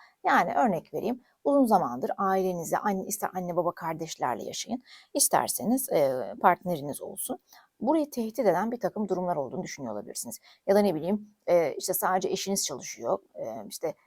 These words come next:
eşlerden biri çalışmıyor diyelim. Burada, e, evet buna bir müdahalede bulunması gerektiğinin farkına varabilirsiniz gibi. "Ben de işte evde iş yapayım ya da ben de gideyim iş arayayım." Anlatabiliyor muyum arkadaşlar? Tabii ki bakın burada herkesin senaryosuna göre değişir.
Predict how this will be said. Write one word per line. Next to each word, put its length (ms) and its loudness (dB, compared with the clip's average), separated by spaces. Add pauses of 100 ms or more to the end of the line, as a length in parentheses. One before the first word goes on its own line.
(120)
eşlerden 580 2
biri 140 -4
çalışmıyor 540 -4
diyelim. 240 -14 (320)
Burada, 380 2 (260)
e, 80 0
evet 220 4
buna 200 0
bir 100 0
müdahalede 500 2
bulunması 380 -2
gerektiğinin 420 -4
farkına 440 -8
varabilirsiniz 600 -10
gibi. 220 -10 (320)
"Ben 300 0
de 140 2
işte 200 -6
evde 300 4
iş 220 -8
yapayım 300 -10 (260)
ya 100 4
da 60 6
ben 180 4
de 40 2
gideyim 300 0
iş 160 -6
arayayım." 280 -6 (240)
Anlatabiliyor 540 2
muyum 120 0
arkadaşlar? 440 -4
Tabii 240 -2
ki 140 -2
bakın 240 -2
burada 220 0
herkesin 280 -2
senaryosuna 520 -2
göre 240 -6
değişir. 340 -10